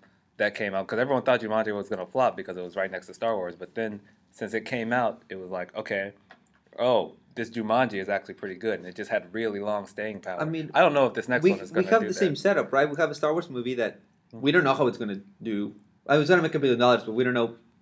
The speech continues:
Speaker 2: how much more above it,
Speaker 1: That's
Speaker 2: just
Speaker 1: true.
Speaker 2: because of The Last Jedi.
Speaker 1: Mm.
Speaker 2: But there we have, we have your Star Wars movie,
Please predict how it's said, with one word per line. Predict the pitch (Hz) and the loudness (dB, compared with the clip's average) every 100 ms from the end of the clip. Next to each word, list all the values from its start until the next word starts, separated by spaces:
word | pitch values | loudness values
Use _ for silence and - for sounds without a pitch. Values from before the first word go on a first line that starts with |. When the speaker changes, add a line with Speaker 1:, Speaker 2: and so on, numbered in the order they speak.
| _ - | _ -6
Speaker 2:
how | |
much | 127 127 127 | -4 -4 -6
more | 123 110 | -4 -4
above | 110 113 123 | 0 2 2
it, | 151 - | 0 0
Speaker 1:
That's | 127 127 | 0 4
Speaker 2:
just | 120 | 4
Speaker 1:
true. | 127 | 2
Speaker 2:
because | 120 123 113 - - _ - | 0 0 0 -4 -18 _ -10
of | 117 - | -10 -8
The | - 110 - - | -6 -6 -8 -12
Last | - 107 104 - | -4 -2 -4 -4
Jedi. | 110 131 170 196 | -2 0 -2 -4
Speaker 1:
Mm. | - _ 127 - _ _ - | -10 _ -20 -20 _ _ 0
Speaker 2:
But | 135 131 127 | 0 0 4
there | 143 160 | 6 6
we | 147 127 | 6 2
have, | 131 123 113 113 - _ - | 0 2 0 -2 -14 _ -8
we | 131 | 0
have | 147 | 2
your | 160 | 2
Star | - 143 | 2 2
Wars | 131 | 0
movie, | 127 120 123 123 | -2 -2 -2 -4